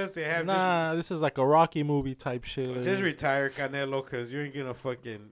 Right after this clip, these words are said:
Speaker 1: If that's the best they have, like, what's he fighting for?
Speaker 2: Uh, after his next fight, uh, I'm retiring.
Speaker 1: <laughs>
Speaker 2: Uh, <laughs>
Speaker 1: Yeah, it's like,
Speaker 2: that'd be crazy. Uh, like,
Speaker 1: like, I already beat everyone's ass. Everybody thinks that these fools suck, but they're usually undefeated till they meet me,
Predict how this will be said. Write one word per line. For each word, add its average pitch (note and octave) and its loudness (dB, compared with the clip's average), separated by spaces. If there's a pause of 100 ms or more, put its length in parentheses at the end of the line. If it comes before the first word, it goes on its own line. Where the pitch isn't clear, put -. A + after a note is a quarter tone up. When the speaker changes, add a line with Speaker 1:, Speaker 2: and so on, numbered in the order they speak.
(140)
Speaker 1:
If A#2+ -16
that's E3 0
the F3+ -2
best F3+ 2
they F#3 -2
have, F#3+ -2
like, C#3+ -8
what's D#3 -6
he D#3+ -4
fighting D#3+ -2
for? G2+ -14 (460)
Speaker 2:
Uh, A#2 -4
after B2+ 2
his A#2+ 4
next C3 2
fight, C#3+ 4
uh, C3+ -4
I'm D#3+ -4
retiring. E3 0
Speaker 1:
<laughs> - -12
Speaker 2:
Uh, C#3 8
<laughs> - -2 (760)
Speaker 1:
Yeah, A3 0
it's F#3 -2
like, C#3+ 0 (100)
Speaker 2:
that'd D#3 6
be D3 0
crazy. D3 0
Uh, A#2 -4
like, G#2+ -16
Speaker 1:
like, C#3+ -10
I D3+ -2
already D#3+ 0
beat D#3+ -2
everyone's D#3 0
ass. E3 -2
Everybody D3+ -6
thinks C#3+ -12
that B2+ -10 (160)
these C#3 -12
fools C#3 -10
suck, D#3 -4 (1080)
but B2 -14
they're C3 -8
usually C3 -4
undefeated B2 -8
till A#2+ -8
they A2+ -8
meet A#2 -12
me, B2+ -8